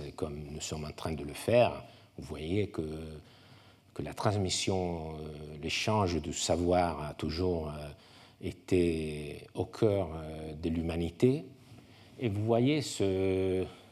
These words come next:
ce jeune garçon qui arrive, je pense, en retard, avec son cartable, qui salue un peu timidement.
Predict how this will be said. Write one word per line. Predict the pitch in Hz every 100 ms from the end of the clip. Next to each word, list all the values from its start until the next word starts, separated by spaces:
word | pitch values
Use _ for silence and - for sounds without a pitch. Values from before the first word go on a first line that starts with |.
| - - - - _ _ _ - _ _ _ -
ce | - - - - - - - 92
jeune | 87 104
garçon | 98 90 - - 123 - - - - 98 101
qui | - - -
arrive, | 92 107 120 113
je | 104 95 - -
pense, | 95 -
en | 85 85
retard, | 87 92 92 90 123 143 - - - - - - - - - - - - - - - - - - -
avec | - 101 104 - 101 - - -
son | - 92
cartable, | 107 - - 104 131 104 - - - - - - - - - - - - - - - - -
qui | 92
salue | - 95 92 101 90
un | 85
peu | 92
timidement. | 82 92 90 85 85 80 95 120